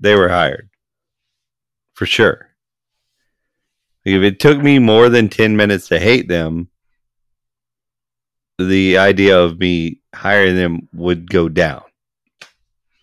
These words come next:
And that's how, that's how I did it. It,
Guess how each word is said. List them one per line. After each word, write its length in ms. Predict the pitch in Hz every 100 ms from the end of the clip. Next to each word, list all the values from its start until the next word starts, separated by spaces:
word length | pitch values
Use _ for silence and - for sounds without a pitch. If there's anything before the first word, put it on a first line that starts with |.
| _ _ _ _ _ _ -
And 100 | 90
that's 160 | 87
how, 220 | 101 90 -
that's 220 | 87 85
how 140 | - 90
I 100 | 92
did 200 | 113 73
it. 180 | - _ _ _ _ _ _ _ _ _ _ _ -
It, 220 | 95